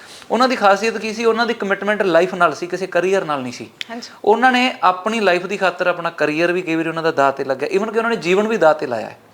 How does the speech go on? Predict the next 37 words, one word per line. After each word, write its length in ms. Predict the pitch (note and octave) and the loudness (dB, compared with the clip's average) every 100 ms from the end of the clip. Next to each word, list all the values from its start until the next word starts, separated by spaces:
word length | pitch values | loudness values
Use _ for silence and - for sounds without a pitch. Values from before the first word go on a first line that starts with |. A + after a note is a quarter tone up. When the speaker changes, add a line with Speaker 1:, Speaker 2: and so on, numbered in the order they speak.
| A#3 | -16
Speaker 2:
ਹੂੰ। 240 | G#3 G3 | -16 -8
Speaker 1:
ਸਾਡੇ 220 | - D#3 F3+ | -2 0 0
ਤਾਂ 80 | |
ਚਲੋ 140 | G3 F#3+ | 0 0
ਹਾਲਾਤ 340 | E3 D#3 D#3 | 4 4 2
ਬਿਲਕੁਲ 580 | D#3+ D3+ C#3+ C#3+ D3 D#3 | -2 -8 -10 -8 -6 -6
ਠੀਕ 280 | - C#3 C#3 | -6 -8 -6
ਨੇ, 120 | C#3 | -6
ਇੱਦਾਂ 220 | C3 C#3 | -2 0
ਦਾ 160 | C3+ B2+ - - - | 2 0 -4 -20 -10
ਕੋਈ 100 | D3 | -2
ਮਸਲਾ 320 | C#3+ C3 D3 C#3 | 0 2 0 0
ਹੈ 160 | C3+ | -2
ਨਹੀਂ, 160 | D3+ C3+ - - - - - | -4 -10 -14 -20 -20 -10 -2
ਹਨਾ? 160 | D#3 D3 D3+ | -2 2 2
ਅੱਜ 120 | D#3+ | 2
ਦੇ 100 | E3+ | -4
ਸਮੇਂ 240 | D#3+ D#3 | -4 -6
ਦੇ 80 | D3+ | -4
ਵਿੱਚ 200 | D3 D3+ | -6 -6
ਤੁਸੀਂ 500 | D3+ C#3 D3+ D3 C#3+ - | -10 -10 -8 -8 -10 -10
ਜੋ 240 | B2+ E3+ | 2 4
ਚਾਹੁੰਦੇ 260 | F#3 E3+ E3+ | 4 0 -4
ਹੋ 60 | D#3+ | -2
ਕਰ 180 | D3 | -2
ਸਕਦੇ 360 | C3+ - A#2+ A2+ | -2 -2 -6 -6
ਹੋ, 40 | |
Speaker 2:
ਹਾਂਜੀ। 140 | A#2+ - | -6 -2
Speaker 1:
ਸਾਰੇ 180 | C3+ C#3+ | -2 -2
ਸੋਰਸ 340 | C#3 C3 - | -4 -6 -8
ਅਵੇਲੇਬਲ 460 | C3+ B2 A#2+ A#2 A2+ | -8 -6 -4 -6 -6
ਨੇ। 160 | A2+ A#2 - - - - | -10 -14 -20 -20 -20 -4
ਤਾਂ 80 | G3 | -2
ਮੈਨੂੰ 300 | G3 G#3 A#3 | 0 -2 0
ਇਹ 60 | A3+ | 2
ਲੱਗਦਾ 260 | A3 A3 | 4 4
ਕਿ 180 | A3+ A3+ | 2 -2